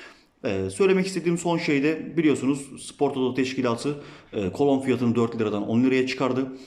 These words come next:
E, ben aslında daha, e, bir on beş yirmi olur diye bekliyordum. E, sağ olsunlar bizleri düşünmüşler. E, on lira yapmışlar. Yani bunları, bunun için,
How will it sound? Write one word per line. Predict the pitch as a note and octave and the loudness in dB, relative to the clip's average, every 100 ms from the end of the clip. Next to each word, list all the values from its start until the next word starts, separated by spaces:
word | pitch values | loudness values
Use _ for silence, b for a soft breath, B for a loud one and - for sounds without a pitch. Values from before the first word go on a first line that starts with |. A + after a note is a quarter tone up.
| B - | B -12
E, | G#2 G2 F#2+ G2 - A2 | -6 -4 -4 -6 -10 -4
ben | B2 | 0
aslında | B2+ - C3+ A#2+ | -2 -2 0 0
daha, | A#2 A2+ B2 A#2 - | 2 2 2 -2 -6
e, | G#2 G2 G2 F#2+ - A2 | -4 -2 -4 -6 -10 -4
bir | A2+ | 0
on | A#2 A#2 | 4 4
beş | A2+ - | 4 0
yirmi | A#2 A2+ | 0 2
olur | A2+ A2+ A#2+ | 2 2 2
diye | A#2+ | 2
bekliyordum. | F#2 F2 F#2+ A2+ D#3 B B - | 0 -2 -2 -2 -2 B B -8
E, | C#3 | -2
sağ | E3 | 2
olsunlar | D3 C#3 A#2+ A2 | 2 2 0 2
bizleri | A#2 A#2 B2 A#2 | 0 2 4 2
düşünmüşler. | A2 A#2+ G#2+ - C3 C3+ - B B B - | -2 -2 -2 -2 -4 -4 -8 B B B -8
E, | |
on | G2+ C3 C#3 | 0 4 6
lira | B2+ | 6
yapmışlar. | A2+ - A2+ - A#2+ | 4 0 -6 -2 0
Yani | A2+ G2+ G#2 | 0 0 2
bunları, | A#2+ A#2+ A#2 G#2+ | 2 2 0 0
bunun | A#2+ C3+ | 4 4
için, | - C3 - | 4 -2 -4